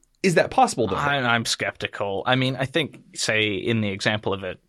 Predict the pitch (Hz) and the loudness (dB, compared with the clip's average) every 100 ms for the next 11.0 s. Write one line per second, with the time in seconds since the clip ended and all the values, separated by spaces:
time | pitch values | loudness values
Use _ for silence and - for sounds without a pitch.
0 | - - - 113 104 101 101 - 95 110 | -14 -6 0 2 0 0 -2 -2 -2 0
1 | 104 - - 98 95 92 - 92 92 92 | -2 -2 -4 -4 -4 -6 -6 -6 -8 -12
2 | - - 110 113 104 - 98 92 - - | -10 -4 -2 -2 -4 -4 -6 -4 -4 -2
3 | 104 - - 98 98 - 101 95 - - | -4 -6 -6 -4 -4 -2 -2 -2 -4 -2
4 | 101 120 127 - 98 - 98 95 98 98 | 0 0 -2 -4 -4 -4 -4 -2 -2 -2
5 | 95 98 98 - 92 95 95 90 - 131 | -4 -4 -4 -8 -6 -6 -6 -8 -4 -2
6 | 101 - 101 92 90 - - 90 180 135 | -2 0 0 0 -2 -4 -2 0 0 -2
7 | - 127 - 127 - 135 127 123 110 110 | -2 -2 0 2 4 4 4 2 0 -2
8 | - 107 92 104 104 - 101 92 92 - | 0 0 0 -2 -4 -4 -2 0 0 0
9 | 101 98 95 113 - - - - - - | 0 -2 0 0 -2 -8 -10 -8 -10 -10
10 | _ _ - 101 101 95 92 92 90 82 | _ _ -4 0 2 2 2 0 0 -4